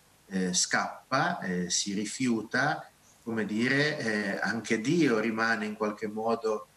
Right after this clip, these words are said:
eh, impotente. Eh, soltanto nella accoglienza, eh, che Giona poi fa del progetto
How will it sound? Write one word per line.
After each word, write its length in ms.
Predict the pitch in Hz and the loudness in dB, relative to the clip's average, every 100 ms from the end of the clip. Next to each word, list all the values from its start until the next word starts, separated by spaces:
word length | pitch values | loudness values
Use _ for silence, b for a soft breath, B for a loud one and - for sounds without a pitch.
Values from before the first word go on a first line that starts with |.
| _ _ _ | _ _ _
eh, 220 | 101 95 | -2 0
impotente. 880 | 139 117 - - 117 - 107 92 87 - _ B B - | 0 -2 -6 0 0 2 0 0 -4 -14 _ B B -6
Eh, 160 | 185 196 | -2 0
soltanto 600 | - 107 139 143 139 117 | 0 0 0 2 2 0
nella 520 | 113 113 110 - - _ _ | 2 2 2 -2 -10 _ _
accoglienza, 1300 | - - 120 110 117 156 131 98 92 - 98 90 87 - _ _ _ | -18 -6 0 0 4 4 4 0 0 0 0 -2 -4 -10 _ _ _
eh, 160 | 104 95 | -12 -6
che 160 | 104 | -2
Giona 580 | 95 147 131 110 101 101 - _ | 2 4 4 2 0 -6 -16 _
poi 220 | 143 120 | 2 2
fa 560 | - 143 117 92 - - _ _ | 2 2 2 0 -6 -14 _ _
del 180 | 107 101 | -4 -4
progetto 1000 | - 107 98 143 135 - - 92 85 | -2 0 2 2 2 -6 -10 -8 -8